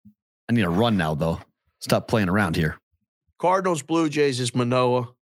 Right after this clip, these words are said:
Speaker 2: I love Manoah.
Speaker 1: Yep.
Speaker 2: Um, you know, the kid went to West Virginia. B Howe put
Speaker 1: Mm.
Speaker 2: me on him when he first came up. I love the way that guy throws.
Speaker 1: Yep.
Speaker 2: Um, Gabe and, and Cam don't like the way he chirps.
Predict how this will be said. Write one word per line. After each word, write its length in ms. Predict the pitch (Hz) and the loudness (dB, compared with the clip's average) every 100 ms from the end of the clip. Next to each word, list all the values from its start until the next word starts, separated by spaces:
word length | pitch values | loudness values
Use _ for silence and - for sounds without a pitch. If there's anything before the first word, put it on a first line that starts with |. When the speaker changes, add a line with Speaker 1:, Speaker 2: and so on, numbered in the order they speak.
| _ - | _ -4
Speaker 2:
I 80 | 117 | 0
love 340 | 117 127 113 | 2 2 2
Manoah. 540 | 120 117 123 123 120 123 _ _ _ _ | 0 0 2 2 0 -6 _ _ _ _
Speaker 1:
Yep. 140 | 87 | 0
Speaker 2:
Um, 480 | 107 107 104 95 95 - _ _ _ _ _ | 2 2 2 0 -4 -12 _ _ _ _ _
you 120 | 113 | -2
know, 80 | 107 | -2
the 60 | 101 | 0
kid 180 | - 120 | -2 0
went 180 | 117 110 | 0 0
to 60 | |
West 220 | 113 117 | 0 0
Virginia. 460 | - 110 123 120 117 | -2 -2 0 2 0
B 220 | 117 120 | 0 0
Howe 220 | 113 113 104 | 0 0 2
put 180 | 98 | 0
Speaker 1:
Mm. 40 | 90 | 0
Speaker 2:
me 100 | 117 | 0
on 220 | 120 117 | 2 2
him 120 | 113 | 0
when 140 | 107 107 | 0 -2
he 60 | |
first 400 | 98 120 117 - | -2 0 0 0
came 260 | - 123 120 | -2 -2 0
up. 260 | 120 117 - _ - - _ - | 0 -2 -14 _ -20 -20 _ -2
I 80 | 117 | 0
love 220 | 120 110 | 0 0
the 60 | 117 | 0
way 160 | 117 | 2
that 180 | 113 107 | 0 0
guy 180 | 110 107 | 0 0
throws. 640 | - 131 143 143 139 - _ - - | -2 -2 2 2 0 -8 _ -10 -2
Speaker 1:
Yep. 180 | 90 - _ _ - | -2 -4 _ _ -6
Speaker 2:
Um, 680 | 127 120 117 117 110 101 95 _ - - _ _ _ _ _ _ _ _ _ _ _ - | 0 2 2 2 0 -4 -8 _ -20 -20 _ _ _ _ _ _ _ _ _ _ _ -6
Gabe 320 | 135 139 135 | 0 0 0
and, 240 | 127 113 - - | -2 -4 -10 -4
and 180 | 120 117 | -2 -2
Cam 360 | - 135 135 | -2 0 0
don't 240 | 120 120 113 | 0 -2 0
like 220 | 123 120 | -2 -2
the 80 | 123 | -2
way 280 | 123 117 110 | 0 0 0
he 180 | 113 110 | -4 -6
chirps. 680 | - 147 147 - - - | -2 -2 -2 -2 -2 -2